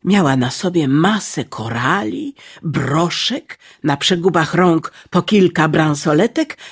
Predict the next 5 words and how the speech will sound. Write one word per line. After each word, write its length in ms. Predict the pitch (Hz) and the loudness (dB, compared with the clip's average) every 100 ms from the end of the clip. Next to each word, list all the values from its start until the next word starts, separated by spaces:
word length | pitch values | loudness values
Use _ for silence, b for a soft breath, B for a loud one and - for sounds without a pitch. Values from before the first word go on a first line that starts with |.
| B | B
na 160 | 143 | -2
palcach 500 | 143 214 185 - 165 | 2 2 2 0 0
dłoni 460 | 156 175 226 214 190 | 2 4 4 4 4
dziesiątki 600 | 165 165 220 190 - 180 | 2 2 2 0 -2 -4
pierścionków, 960 | 160 135 - - 226 277 254 311 320 | -2 -4 -4 -2 -2 -2 -2 -4 -4